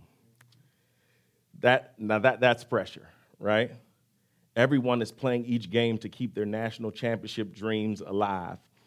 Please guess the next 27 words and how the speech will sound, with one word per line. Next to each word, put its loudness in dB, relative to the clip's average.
And -2
in 0
the 2
last 4
five 0
minutes 2
of -2
these -2
fast-paced 0
competitions, -6
it 4
reveals 4
the -8
fundamental -2
soundness -4
of -6
your -6
team, -10
the -8
character 2
of -2
the -8
cohesiveness, -8
cohesiveness -6
of -8
your -4
unit, -6